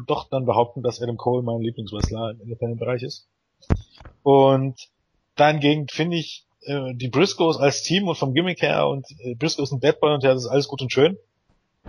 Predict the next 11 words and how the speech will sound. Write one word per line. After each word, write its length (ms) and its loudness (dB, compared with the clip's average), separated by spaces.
Aber 800 4
ich 200 -8
finde 240 -2
ihm 220 -6
weder 220 2
im 120 -2
Ring 280 0
so 300 2
absolut 380 0
großartig, 440 -6
also 280 -2